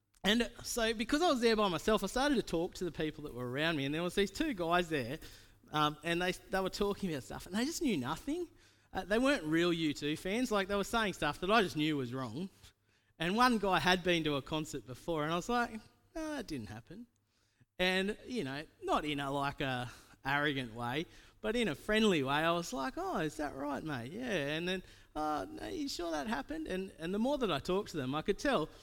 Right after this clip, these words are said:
that they were there for an awesome concert. They were there because there was, you know, seventy thousand people there.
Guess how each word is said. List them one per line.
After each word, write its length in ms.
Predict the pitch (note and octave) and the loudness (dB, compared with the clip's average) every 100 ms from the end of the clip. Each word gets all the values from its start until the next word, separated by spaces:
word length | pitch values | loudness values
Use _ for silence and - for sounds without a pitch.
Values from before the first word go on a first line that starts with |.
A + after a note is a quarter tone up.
| - - _ _ - | -20 -20 _ _ -8
that 120 | - | -2
they 140 | B3 E4 | 2 2
were 120 | G#3 | 4
there 440 | G3 E3+ C3 E3+ G#3+ - _ _ _ _ | 4 4 2 -2 -4 -12 _ _ _ _
for 180 | G#3 D3+ | 0 0
an 120 | C#3+ C3+ - | -2 -6 -8
awesome 380 | E3+ E3 - C#3 | -2 -2 -2 -6
concert. 420 | C#3 B2+ - - - _ _ _ _ _ - | -6 -10 -8 -8 -10 _ _ _ _ _ -2
They 80 | G3+ | 2
were 140 | G#3+ | 4
there 180 | A#3+ A3+ | 6 4
because 320 | F3 F#3 D3 | 2 0 0
there 160 | D#3 C3+ | 0 -2
was, 180 | C3 | -4
you 120 | D#3 G#2+ | -8 -8
know, 200 | D3 F#3 _ _ _ _ _ _ - | -8 -10 _ _ _ _ _ _ -6
seventy 340 | D3 C#3+ C#3 | -4 -2 -4
thousand 360 | D3 C#3 C#3 D3+ | -4 -4 -4 0
people 340 | A#3+ A#3+ A2 | 0 0 -6
there. 220 | G2 - | -10 -16